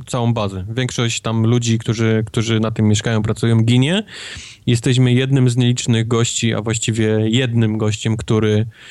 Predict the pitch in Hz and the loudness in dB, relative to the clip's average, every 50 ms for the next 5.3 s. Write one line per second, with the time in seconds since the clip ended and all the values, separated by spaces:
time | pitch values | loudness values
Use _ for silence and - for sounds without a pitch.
0 | - - _ - - 127 120 117 - 131 131 127 131 131 123 120 120 - - 127 | -20 -20 _ -6 -2 -2 0 0 2 2 2 2 2 2 2 0 0 0 -2 -2
1 | 117 113 110 117 - - - 113 107 107 107 107 107 104 104 104 - - - 113 | 0 0 0 -2 -4 -6 -6 -4 -2 -2 0 0 0 -2 -2 -4 -4 -4 -4 -2
2 | 120 123 127 - - 117 117 120 - - - - _ _ _ _ _ _ _ _ | -2 -2 -2 -2 -4 -4 -4 -4 -4 -8 -12 -14 _ _ _ _ _ _ _ _
3 | _ _ - - - - - - - - 120 117 113 113 110 110 110 110 107 120 | _ _ -20 -20 -18 -16 -14 -10 -4 0 0 2 2 2 2 0 0 -2 -2 -2
4 | 113 113 117 120 127 131 117 - - 156 143 - 165 147 - 139 123 - - - | 0 0 0 0 -2 -2 -4 -4 -4 -6 -4 -2 -2 -2 -2 -2 -6 -4 -2 0
5 | 147 123 104 95 101 | 0 0 0 0 -4